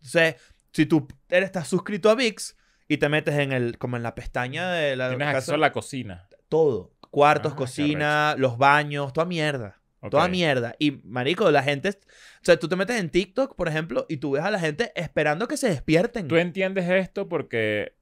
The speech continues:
Speaker 2: porque sabemos cómo más o menos funciona como la, la, la segmentación del consumo de la gente.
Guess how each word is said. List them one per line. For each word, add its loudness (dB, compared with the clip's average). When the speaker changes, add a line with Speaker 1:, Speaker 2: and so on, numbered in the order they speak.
Speaker 2:
porque -4
sabemos -2
cómo -6
más -4
o -6
menos -6
funciona -10
como -4
la, 0
la, -4
la -8
segmentación 0
del -2
consumo -8
de -4
la -2
gente. -6